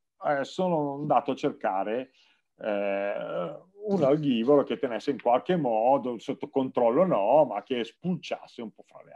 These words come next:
alghe. E ho visto, eh, sui listini che apparire dei Disticodus. Voi ricordate Disticodus perché sono dei pesci, eh, sfasciato, solo il sosso,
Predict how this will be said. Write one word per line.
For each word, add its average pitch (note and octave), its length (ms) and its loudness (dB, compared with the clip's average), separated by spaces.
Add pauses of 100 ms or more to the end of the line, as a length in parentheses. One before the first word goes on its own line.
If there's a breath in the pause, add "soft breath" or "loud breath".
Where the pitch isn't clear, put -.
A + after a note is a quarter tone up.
alghe. - 260 -20 (800 soft breath)
E G3 280 8
ho D#3 180 8
visto, C#3 880 2
eh, A#2+ 280 2
sui D#3 360 -2
listini E3+ 1040 -2 (300)
che D3+ 400 -2 (800)
apparire D#3 920 4
dei C3 220 6
Disticodus. - 960 -12 (320 soft breath)
Voi G#3+ 180 10
ricordate E3+ 500 6
Disticodus C#3 720 2
perché D3 240 0
sono D3 220 -4
dei C3 160 2
pesci, C3+ 520 -2
eh, C3 160 -8
sfasciato, - 840 -4
solo C3+ 240 0
il C3+ 80 0
sosso, A#2+ 640 -8